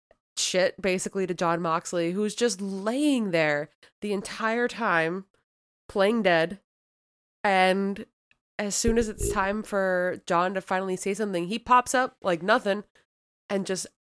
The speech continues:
<laughs> super tough guy, just talks his smack back and, you know,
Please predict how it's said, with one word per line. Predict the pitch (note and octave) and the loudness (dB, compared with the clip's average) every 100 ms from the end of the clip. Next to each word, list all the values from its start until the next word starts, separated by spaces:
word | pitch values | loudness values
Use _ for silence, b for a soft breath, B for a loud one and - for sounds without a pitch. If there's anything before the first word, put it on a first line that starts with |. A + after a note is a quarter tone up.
| _ | _
<laughs> | C4 - - - | -2 -2 -4 -6
super | - C4+ - | -2 -2 2
tough | B3+ B3 A3+ | 6 8 6
guy, | - F#3 G#3 | 2 -4 -4
just | A3 G3 | -4 -10
talks | - F#3 F#3+ - | -2 -2 -2 -6
his | G3+ - _ - | -8 -8 _ -10
smack | - G3 G3+ - | 0 4 2 2
back | F3+ A#3 D4 | 0 0 0
and, | F3+ E3 F3 F3 _ b _ _ _ - | -4 -6 -10 -12 _ b _ _ _ -10
you | F#3+ | -6
know, | F3+ F#3 A#3 | -2 -2 -2